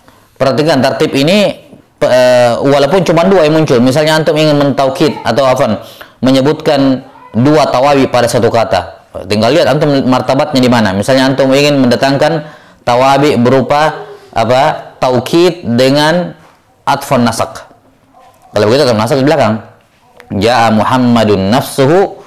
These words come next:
wa Zaid. Ya. Ja'a Muhammadun nafsuhu wa Zaid. Baik, Muhammadun. Taukid dulu, baru atof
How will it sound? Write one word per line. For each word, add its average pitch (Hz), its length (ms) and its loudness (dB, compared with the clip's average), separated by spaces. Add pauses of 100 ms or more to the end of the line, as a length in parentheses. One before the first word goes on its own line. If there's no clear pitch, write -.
(340)
wa 120 200 2
Zaid. 98 400 -2 (880)
Ya. 101 380 -2 (580)
Ja'a 117 320 0
Muhammadun 110 640 0
nafsuhu 135 480 0
wa 110 80 4
Zaid. 107 480 -2 (720)
Baik, - 480 -4
Muhammadun. 117 800 0 (640)
Taukid 135 420 -2
dulu, 160 240 2
baru 127 320 2
atof 139 480 -2